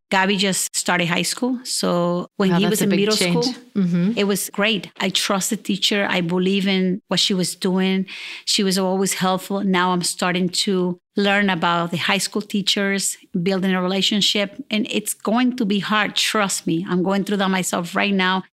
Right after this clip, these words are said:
Speaker 1: and been through that a few times. But it's
Speaker 2: Yeah.
Speaker 1: about building that relationship and, and that trust and following through. As a parent, if you don't follow through, a lot of times, I'm sorry to say this, but things won't go the way they should be. You have to follow through.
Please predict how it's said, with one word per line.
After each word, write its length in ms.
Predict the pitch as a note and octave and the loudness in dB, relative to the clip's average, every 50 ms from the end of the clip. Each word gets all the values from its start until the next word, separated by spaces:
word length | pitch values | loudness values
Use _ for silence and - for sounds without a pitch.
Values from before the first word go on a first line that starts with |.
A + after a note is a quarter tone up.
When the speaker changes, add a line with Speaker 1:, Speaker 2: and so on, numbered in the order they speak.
| - | -4
Speaker 1:
and 260 | - F#3 F3 F3 E3+ | 0 0 2 2 2
been 200 | D#3+ F#3+ G3 G#3 G3 | 2 2 2 0 0
through 180 | G3+ A3 G3+ F#3 | 0 -2 0 0
that 160 | G3+ F#3 F3 | 0 0 0
a 40 | - A3 | 0 -2
few 80 | F#3+ | -2
times. 500 | F3+ - G3 F#3 F3 E3+ F3 F3+ E3+ - - - - - - | 0 0 0 0 2 2 0 0 -2 -4 -6 -12 -14 -6 -2
But 140 | A3 G3 | 0 2
it's 180 | G3 F#3 F3 E3+ | 2 2 2 2
Speaker 2:
Yeah. 60 | F#3+ F#3+ | 2 2
Speaker 1:
about 260 | F3 F#3 F3+ F3+ E3 E3+ | 2 2 0 0 0 0
building 480 | G3+ G3 G3 G3+ F#3 G3 G3+ G3+ G3+ G3 F3+ F3 - - | 0 2 2 0 2 2 2 2 2 0 0 -2 -6 -6
that 140 | F#3+ F#3+ F#3 | -4 -2 0
relationship 800 | F#3+ F3+ F3+ F#3+ F#3 - - G#3+ G3 - - - G3 G3 G3 - | 0 0 0 2 2 0 0 0 0 0 0 0 0 -2 -2 -2
and, 160 | F3+ E3+ F3 | -2 -2 -2
and 200 | - - F3+ F3+ | 0 0 0 0
that 140 | F3 E3 F3 | 0 -2 -2
trust 580 | - - - - - G3 F#3+ F#3+ F#3+ F3+ - - - _ _ - | -2 -4 -6 -2 -2 0 0 0 0 -2 -4 -6 -8 _ _ -2
and 180 | G#3 F#3 F3 E3+ | 0 0 0 0
following 720 | - - - - F#3+ F#3+ G#3 A3 A3+ A#3 A#3+ A#3+ A#3+ A#3 - _ - | -2 -6 0 2 2 4 4 2 2 2 2 0 0 -2 -4 _ -4
through. 320 | - E3+ F3+ F3 E3 D#3 - _ _ _ - - | -2 -2 -2 -2 -4 -8 -12 _ _ _ -6 -4
As 140 | G#3+ A3 | -2 -2
a 60 | - A3+ | -2 -2
parent, 540 | - - A3 G#3 G#3+ A3+ A#3+ C4 B3 - - - - | 0 0 2 2 2 2 2 0 0 -2 -4 -4 -4
if 180 | F3+ E3 - | -2 -2 0
you 60 | G#3+ G3+ | 0 0
don't 140 | G#3 G#3 F#3+ - - | 0 0 -2 0 0
follow 200 | G#3+ G3+ G3+ G3 | 0 2 2 0
through, 360 | G3 - - A#3 A3+ A#3+ A#3+ A#3 - _ _ - | -2 -2 -2 0 0 0 -2 -4 -10 _ _ 0
a 100 | F#3 F3 | 0 2
lot 160 | F3 F3 F3 | 2 2 2
of 80 | G#3 G#3 | 0 -2
times, 560 | - - A3+ G#3 A#3+ C4 C4 B3+ - - - - - - _ _ - | -2 0 0 2 2 2 2 0 -2 -6 -10 -12 -18 -20 _ _ -4
I'm 160 | - F#3 F#3 | 0 0 0
sorry 280 | E3+ - - G#3 G#3+ G#3 | 2 2 2 2 2 2
to 100 | G#3+ A#3 | 0 -2
say 220 | - - B3 B3 | -2 0 0 0
this, 220 | A#3+ A3+ G3+ F#3 - | 2 2 0 0 -2
but 240 | - - F3+ - - - - | -2 -4 -6 -6 -6 -10 -4
things 240 | - G3+ F#3 F3+ - - | -2 0 0 0 0 -2
won't 280 | G3 F3+ G3 G3 F#3+ | -2 0 0 0 0
go 240 | F3+ G3+ G3+ G3 - | 0 0 0 -2 -4
the 180 | - F#3 G3 F#3+ | -4 -2 -2 0
way 200 | F3+ G3 G3+ G#3 | 0 0 0 2
they 120 | G#3 G#3 G3+ | 2 2 2
should 280 | - - - B3+ A3+ G3 | 2 2 2 0 0 -2
be. 180 | F3+ - D#3 - _ _ - | -4 -6 -8 -12 _ _ -2
You 140 | - F3+ | 0 0
have 280 | D#3 F3+ F#3+ F#3 F3+ - | 2 2 0 0 -2 -4
to 80 | - A3 | -6 -6
follow 460 | - - - - F#3+ F#3 F#3+ F#3 F3+ | -6 -6 -2 0 0 0 2 0 -2
through. 420 | F3+ - G#3+ G#3 G3+ G3 F3+ D#3+ | -2 -2 -2 -2 0 -2 -4 -6